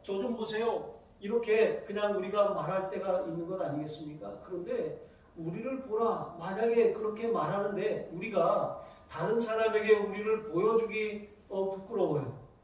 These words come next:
세수를 안 했어요. 남자 면도, 면도를 안 했어요. 아니면 요즘에 마스크를 쓰지 않았어요. 근데 마스크를 쓰지 않고서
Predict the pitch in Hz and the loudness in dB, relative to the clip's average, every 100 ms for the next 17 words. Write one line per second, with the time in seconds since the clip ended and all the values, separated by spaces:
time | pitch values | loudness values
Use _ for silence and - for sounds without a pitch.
0 | - - - - - 220 220 226 226 220 | -20 -20 -20 -12 -10 -6 -6 -4 -4 -2
1 | 196 202 - 156 - - - 185 185 202 | -2 -4 -6 -10 -14 -20 -16 -12 -6 -6
2 | 196 - - 170 180 190 185 - 180 185 | -6 -10 -8 -2 0 0 -4 0 0 2
3 | 202 214 233 175 165 165 156 202 214 208 | 0 2 2 2 0 -2 -4 -4 -4 -2
4 | 202 208 214 202 - - - 190 202 208 | -2 0 0 0 -6 -14 -8 -4 -2 -4
5 | 220 233 226 - 247 226 - - 180 143 | 4 4 6 2 -2 -2 -2 -4 -6 -8
6 | - 247 240 226 208 220 247 233 254 247 | -8 -4 -2 0 -2 -2 -2 -2 -4 -4
7 | 220 202 214 233 226 - | -2 -2 0 2 2 0